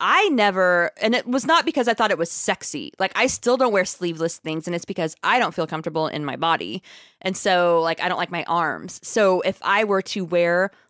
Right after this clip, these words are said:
like, a tank top to school or in public, I would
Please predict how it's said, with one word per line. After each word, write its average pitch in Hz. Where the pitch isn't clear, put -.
like, 160
a 160
tank -
top 311
to 359
school 370
or 202
in 175
public, 277
I 262
would 269